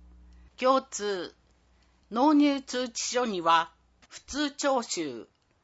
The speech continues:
納付書払い、口座振替の人は年間の保険料額が、特別徴収、年金天引きの人は年間の保険料額、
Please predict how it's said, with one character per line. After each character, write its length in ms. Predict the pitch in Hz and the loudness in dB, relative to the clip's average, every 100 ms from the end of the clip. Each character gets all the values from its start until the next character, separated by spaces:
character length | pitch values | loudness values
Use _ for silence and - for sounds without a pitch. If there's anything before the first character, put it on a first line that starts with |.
| _ | _
納 220 | 196 233 240 | -6 -4 -4
付 120 | - | -4
書 140 | 254 | -4
払 380 | 226 226 175 156 | 0 2 2 0
い、 180 | 123 - _ _ _ | -4 -18 _ _ _
口 180 | 202 233 | -4 0
座 160 | 233 | -2
振 160 | 220 233 214 - | -2 -8 -12 -6
替 300 | 147 135 - _ _ _ _ - | -6 -6 -10 _ _ _ _ -10
の 120 | 185 | -8
人 320 | - - 214 | -8 -4 0
は 240 | 170 175 - _ _ | 2 0 -4 _ _
年 260 | 196 254 277 | -4 -2 0
間 280 | 277 262 247 | 2 2 0
の 140 | 233 | -6
保 160 | 214 196 | -6 -4
険 260 | 254 254 233 | -4 -4 -4
料 260 | 254 208 | -4 -4
額 340 | 160 160 - 156 | -6 -8 -10 -4
が、 260 | 143 139 - _ _ _ _ _ _ _ _ - | -2 -4 -8 _ _ _ _ _ _ _ _ -10
特 300 | - - 285 | -6 -4 0
別 320 | 285 - - | -2 -2 -6
徴 260 | 277 254 | 0 0
収、 460 | 202 - 165 135 107 _ _ _ _ _ | 0 -6 -8 -8 -12 _ _ _ _ _
年 300 | 185 247 247 | -4 -4 -4
金 280 | 247 240 226 | -8 -8 -8
天 260 | 208 190 | -8 -8
引 200 | 190 170 - | -8 -12 -12
き 260 | 160 151 _ _ | -12 -12 _ _
の 160 | 175 196 | -8 -8
人 300 | 202 - 202 | -8 -6 -2
は 220 | 156 147 - _ _ | 0 -2 -8 _ _
年 280 | 196 254 285 | -6 -2 0
間 300 | 269 254 247 | 2 0 -2
の 120 | 226 | -6
保 160 | 208 202 | -8 -4
険 280 | 254 254 233 | -4 -4 -4
料 260 | 262 214 | -2 -2
額、 460 | 160 156 - 139 | -4 -8 -8 -14